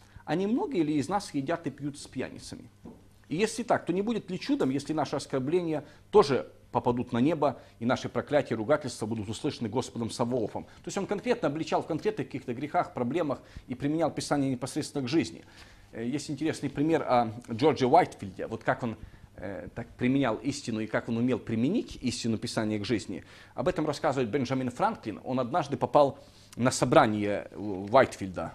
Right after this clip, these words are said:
Джорджа Уайтфилда. А это собрание должно было посвящено, было, было посвящено сбору средств на какую-то миссию. И Бенджамин Франклин, когда пришел, он так подумал: «Ну, он от меня ничего не получит, я-то ему ничего не дам. Ну, послушай его проповедь».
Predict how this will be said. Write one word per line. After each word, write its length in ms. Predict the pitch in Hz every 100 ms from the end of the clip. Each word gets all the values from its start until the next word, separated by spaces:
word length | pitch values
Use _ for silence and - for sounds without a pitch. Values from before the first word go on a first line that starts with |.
| 101
Джорджа 300 | 113 123 123
Уайтфилда. 540 | 120 - - - - - - - -
А 180 | 123
это 140 | 160 156
собрание 460 | - 160 214 175
должно 280 | 123 127 170
было 240 | 151 147 127
посвящено, 560 | - - 139 - 180
было, 420 | 151 147 139 - - -
было 180 | 156
посвящено 480 | 131 135 135 - 165
сбору 340 | 120 113 147 127
средств 440 | - 151 117 -
на 80 | 113
какую-то 260 | - 120 131
миссию. 400 | 131 - 78 - - - - - - - - -
И 200 | 127 117
Бенджамин 400 | 101 131 143 139
Франклин, 340 | 151 147 135
когда 160 | 123 139
пришел, 300 | 151 139 180
он 100 | 131
так 160 | 120 -
подумал: 300 | 139 101 107
«Ну, 120 | 185
он 120 | 165
от 120 | 131
меня 120 | 165 147
ничего 240 | 139 131
не 100 | 98
получит, 380 | 98 67 - - - -
я-то 240 | 131 123
ему 120 | 120 120
ничего 260 | 120 -
не 100 | 85
дам. 200 | 80 - -
Ну, 100 | 160
послушай 420 | 180 - - -
его 100 | 92
проповедь». 420 | 82 82 85 73